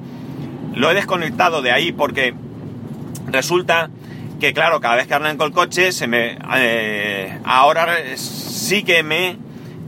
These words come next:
activa el, eh, el, la opción de, ¿cómo era? Media Player, creo que pone, Media Player. Entonces, bueno, le tengo que dar...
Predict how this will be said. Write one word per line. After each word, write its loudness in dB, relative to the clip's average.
activa 2
el, 0
eh, 0
el, -2
la 2
opción -2
de, 0
¿cómo -2
era? -2
Media -2
Player, -2
creo -2
que -6
pone, -8
Media -4
Player. -2
Entonces, 4
bueno, 0
le -6
tengo 4
que 4
dar... 4